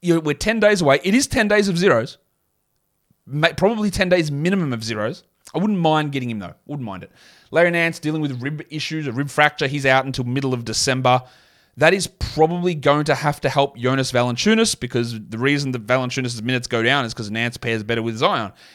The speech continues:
And if Nance isn't there, then J V should play more. The other one is Matty Ryan, who's dealing with a calf injury. He's actually just been downgraded to out for today's game, so he is out for today's game.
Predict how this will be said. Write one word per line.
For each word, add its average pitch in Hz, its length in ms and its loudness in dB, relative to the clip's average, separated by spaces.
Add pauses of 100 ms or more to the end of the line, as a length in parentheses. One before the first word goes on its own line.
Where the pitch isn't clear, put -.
(120)
And 113 80 -6
if 113 120 -8
Nance 190 260 -2
isn't 160 160 -4
there, 220 160 2
then 156 260 -4
J 131 160 0
V 131 160 2
should 120 260 -4
play 120 160 2
more. 113 300 -4 (840)
The 175 100 0
other 196 80 2
one 190 80 -2
is 160 100 -2
Matty 151 220 2
Ryan, 139 400 4 (260)
who's 120 100 -4
dealing 139 200 -4
with 123 80 -4
a - 40 -2
calf 135 320 2
injury. 135 220 -4
He's 175 140 -4
actually 226 240 -4
just 143 320 -2
been 127 180 -6
downgraded 120 480 -4
to - 140 -10 (100)
out 131 300 4 (260)
for 139 140 -4
today's 127 380 0
game, 139 260 2
so 110 200 -2
he 117 280 -4
is 113 320 -8
out 120 280 2
for 127 240 -4
today's 131 440 -2
game. 165 260 0